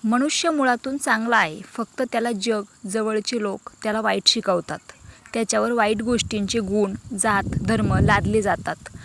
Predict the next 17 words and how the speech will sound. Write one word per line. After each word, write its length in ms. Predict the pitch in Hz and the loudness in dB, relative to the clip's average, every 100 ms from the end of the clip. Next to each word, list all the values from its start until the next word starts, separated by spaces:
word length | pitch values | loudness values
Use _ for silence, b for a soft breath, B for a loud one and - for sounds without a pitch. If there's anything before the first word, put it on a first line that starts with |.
| B B | B B
आणि 180 | 214 220 269 | 0 0 0
तो 60 | 262 | 0
तसाच 320 | 233 220 247 254 | 2 2 0 2
वागायला 400 | 208 180 185 226 | 2 2 0 0
लागतो. 420 | 208 - - - - - B B B 233 | 0 -2 -8 -8 -10 -16 B B B -4
मुक्त 320 | 277 - 339 | -4 -2 2
होता 340 | 311 277 277 | 2 2 0
परी 280 | 269 254 254 | 0 0 2
बळे 300 | 220 233 277 | 2 2 2
झाला 280 | 262 226 220 | 2 0 -2
बद्ध, 400 | 185 196 170 233 | -2 -4 -4 -6
घेऊन 460 | 214 214 214 226 | -4 -4 -2 -2
या 160 | 247 262 - | -2 -4 -4
छंद 300 | 240 202 214 | -4 -2 -2
माझे 400 | 214 175 165 190 | 0 0 -2 -4
माझे. 360 | 170 - - - _ - | -6 -6 -10 -14 _ -6
किंवा 360 | 226 196 180 | -2 2 0